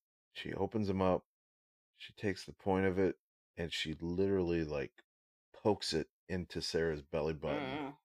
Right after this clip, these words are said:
Speaker 1: And,
Speaker 2: it's hard to watch.
Speaker 1: like, that one, uh, stomach trauma, I don't know.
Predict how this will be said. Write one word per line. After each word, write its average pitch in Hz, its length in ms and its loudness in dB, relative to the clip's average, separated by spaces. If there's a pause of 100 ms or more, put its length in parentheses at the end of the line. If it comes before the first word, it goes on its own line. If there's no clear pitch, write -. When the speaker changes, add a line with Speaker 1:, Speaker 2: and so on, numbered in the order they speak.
Speaker 1:
And, 90 280 0
Speaker 2:
it's 85 80 -4
hard 73 220 -8
to 78 100 -8
watch. 85 520 -12
Speaker 1:
like, 87 320 2 (600)
that 143 280 2
one, 98 380 2 (200)
uh, 57 40 -10 (420)
stomach 170 460 -2
trauma, 127 500 0
I 90 120 2
don't 85 160 -2
know. 69 240 -4